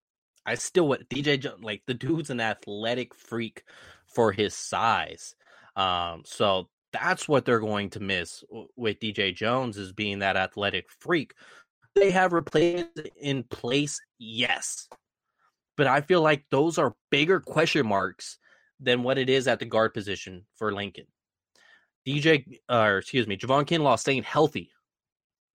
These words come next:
for, for fourteen games. I feel like that's a bigger question mark than Aaron, is Aaron Banks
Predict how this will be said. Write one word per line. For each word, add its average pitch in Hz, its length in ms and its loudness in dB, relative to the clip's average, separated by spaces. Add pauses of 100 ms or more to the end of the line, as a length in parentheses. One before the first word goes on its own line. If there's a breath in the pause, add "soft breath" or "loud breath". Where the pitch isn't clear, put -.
(640)
for, 127 240 0 (160)
for 110 440 4 (440)
fourteen 131 380 2
games. 90 420 -4 (560)
I 117 100 2
feel 139 140 -2
like 120 180 0
that's 120 200 0
a 107 120 -6 (280)
bigger 123 260 0
question 110 380 -2
mark 101 260 -4
than 95 300 -4 (440 soft breath)
Aaron, 107 340 0 (160)
is 110 260 -4
Aaron 107 280 0
Banks 98 440 -6